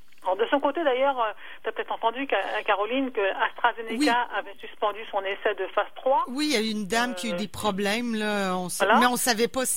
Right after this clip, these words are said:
Speaker 2: c'était lié au vaccin. C'est ça, là, c'est ça qu'on teste dans la phase trois aussi. Est-ce que les
Speaker 1: Ouais, c'est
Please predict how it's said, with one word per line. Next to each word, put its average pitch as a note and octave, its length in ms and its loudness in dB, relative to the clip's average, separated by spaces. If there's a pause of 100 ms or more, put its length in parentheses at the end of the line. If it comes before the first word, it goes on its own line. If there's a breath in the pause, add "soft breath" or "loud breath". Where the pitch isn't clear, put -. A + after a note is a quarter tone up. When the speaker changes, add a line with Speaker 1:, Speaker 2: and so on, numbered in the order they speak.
Speaker 2:
c'était G#3 200 -4
lié G3+ 280 -4
au A3 100 -4
vaccin. G3+ 360 -6
C'est - 140 -6
ça, C4+ 200 2
là, G3+ 140 2
c'est A3 160 -2
ça - 180 0
qu'on G#3 220 -2
teste G#3+ 260 -2
dans G3 80 0
la F#3 140 0
phase F#3+ 260 -4
trois - 160 -8
aussi. G3 280 -4
Est-ce G3+ 120 -6
que A3 120 -4
les F#3+ 40 -2
Speaker 1:
Ouais, - 40 -14 (360 loud breath)
c'est G#3 80 -2